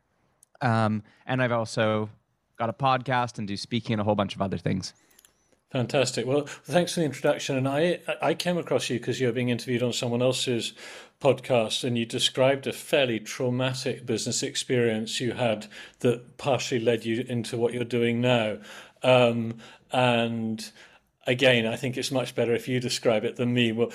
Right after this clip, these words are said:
Speaker 2: so tell us about the
Speaker 1: <laughs>
Speaker 2: business you were, the business you were doing before this one, and, and what went horribly wrong, and
Speaker 1: Yeah.
Speaker 2: how did, how did you fix it?
Speaker 1: Yeah. Well,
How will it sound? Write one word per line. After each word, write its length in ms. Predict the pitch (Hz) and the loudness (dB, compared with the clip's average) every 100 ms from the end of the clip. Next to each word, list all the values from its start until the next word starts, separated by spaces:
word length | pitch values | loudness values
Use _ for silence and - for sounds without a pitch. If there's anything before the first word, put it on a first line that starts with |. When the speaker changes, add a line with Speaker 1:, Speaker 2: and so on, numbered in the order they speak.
| - | -6
Speaker 2:
so 180 | 147 156 | 0 2
tell 220 | 143 165 | 4 4
us 100 | 175 | 4
about 160 | - 185 | 4 4
the 60 | 143 | 4
Speaker 1:
<laughs> 80 | |
Speaker 2:
business 260 | 156 147 127 | 2 4 6
you 80 | 156 | 6
were, 100 | 139 | 6
the 280 | - - 135 | 2 -4 2
business 380 | 151 143 131 | 4 4 2
you 60 | 151 | 4
were 80 | 135 | 4
doing 220 | 131 131 | 4 2
before 280 | 127 - 131 | 0 0 2
this 260 | 143 143 | 2 0
one, 200 | 139 110 | 0 0
and, 220 | 113 117 117 - | 0 -4 -6 -8
and 140 | - 131 | -2 2
what 180 | 131 131 | 4 4
went 160 | 131 | 0
horribly 400 | 127 127 123 123 | 4 4 4 4
wrong, 300 | 120 123 117 | 4 4 4
and 100 | 117 | 0
Speaker 1:
Yeah. 60 | 110 | 0
Speaker 2:
how 100 | 117 | 2
did, 140 | 127 | 2
how 140 | 139 131 | 2 0
did 140 | 120 | 0
you 80 | 120 | -4
fix 280 | - - - | -2 -2 -4
it? 160 | 104 - - - - - - - | -4 -12 -18 -18 -18 -20 -12 0
Speaker 1:
Yeah. 160 | 120 107 - - _ _ _ _ _ _ - | 0 0 -8 -10 _ _ _ _ _ _ -6
Well, 340 | 147 143 135 | 0 2 2